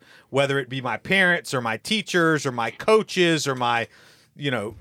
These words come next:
military sergeants or superiors, or even in business, you know, someone who is acting in a leadership position in a deal or something like that.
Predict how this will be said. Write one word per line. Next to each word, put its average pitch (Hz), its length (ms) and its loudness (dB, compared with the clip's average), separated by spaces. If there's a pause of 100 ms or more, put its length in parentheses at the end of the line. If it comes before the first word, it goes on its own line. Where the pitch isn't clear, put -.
(140)
military 175 680 2
sergeants 175 800 -2
or 143 100 -2
superiors, 175 600 0
or 147 80 0
even 226 260 0
in 180 140 -2
business, 135 580 -2
you 131 80 -10
know, 131 140 -2
someone 160 380 -2
who 147 120 -4
is 143 160 0 (400)
acting 165 400 -2
in 147 100 -4
a 139 60 0
leadership 160 520 -2
position 143 440 -2
in 139 140 -2
a 127 60 0
deal 139 460 0
or 113 80 -2
something 139 300 -8
like 131 220 -8
that. 131 300 -6